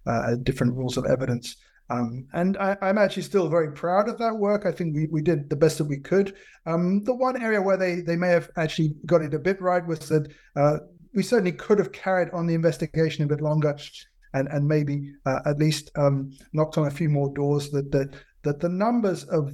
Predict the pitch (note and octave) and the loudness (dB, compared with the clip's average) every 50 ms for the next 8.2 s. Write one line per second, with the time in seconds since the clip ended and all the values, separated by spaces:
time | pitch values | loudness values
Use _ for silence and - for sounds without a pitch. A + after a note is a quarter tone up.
0 | - - D#3 D3+ D3 C#3 - - - - C#3+ C#3+ C#3+ C#3+ C#3 C#3 C#3 C#3 C3+ C#3 | -2 0 0 0 0 -4 -10 -12 -8 -4 0 0 2 2 2 0 0 -2 -2 -4
1 | C#3+ C#3 - - F#3 F3+ E3+ D3+ C#3+ D#3+ D3+ D3 D3+ D#3 E3 D#3+ D3+ D3 D3 C#3 | -6 -4 0 0 0 2 2 0 0 0 -2 0 0 0 0 0 0 0 -2 -2
2 | C#3 D3+ D#3 D#3 D#3 D#3 C#3+ - - F3+ F#3+ - - F#3 F3 D#3+ C#3+ C3+ - - | 0 2 2 2 0 -2 -4 2 2 2 2 2 0 0 0 0 0 -2 -2 -6
3 | D3+ C#3+ - F3 E3 D#3+ D3+ D#3 C#3+ D3 C#3 D3+ D#3 D3+ C#3+ - - - - _ | -6 -4 0 0 0 0 0 -2 -4 -2 2 4 4 4 4 0 -6 -12 -18 _
4 | _ - - E3 D3+ C#3 - F3 D#3 - E3 D3 D3 D3+ D#3 D#3 - - - - | _ -12 -8 -6 -4 0 2 2 2 2 0 0 2 2 0 0 -2 -6 -4 -2
5 | D3+ D3+ D3 C#3+ C#3 D3 C#3+ C#3 C#3+ C#3 C#3 C3+ C3+ D3+ C#3+ C#3 C3+ C3+ C3+ C#3 | 0 2 2 0 0 -2 -4 -4 -2 -4 -4 0 0 0 0 2 0 -2 -4 -6
6 | - - - D3 C#3 - D3 C#3+ - B2+ B2 B2+ C3+ C#3+ C#3+ C#3 C#3 C#3 - - | -4 2 4 4 4 4 0 -2 -2 -4 -4 -2 0 0 0 0 -2 -4 -4 -8
7 | - - - - D3 C3+ D3 D3 D3 C#3+ C#3+ C#3 C#3 - D3+ C#3+ C#3+ C#3+ C#3 C3+ | -16 -16 -10 -6 -4 -2 0 0 2 2 2 0 0 0 0 0 0 0 0 -2
8 | C3+ - - | -4 -8 -12